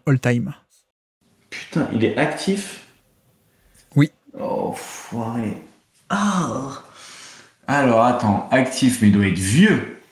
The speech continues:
Speaker 2: Il doit pas être très jeune.
Speaker 1: Non, non, il a été drafté l'an passé.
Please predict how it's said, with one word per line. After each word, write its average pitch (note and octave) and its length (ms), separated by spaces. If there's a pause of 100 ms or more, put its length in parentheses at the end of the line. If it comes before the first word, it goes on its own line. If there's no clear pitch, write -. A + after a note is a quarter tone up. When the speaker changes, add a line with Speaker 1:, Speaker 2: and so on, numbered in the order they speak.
(380)
Speaker 2:
Il G#2+ 80
doit A2 160
pas A2+ 80
être - 160
très C3 240
jeune. F3+ 600
Speaker 1:
Non, E3+ 80
non, G#3+ 120
il B3 80
a - 20
été D#3+ 140
drafté D3+ 260
l'an D#3+ 100
passé. C3+ 260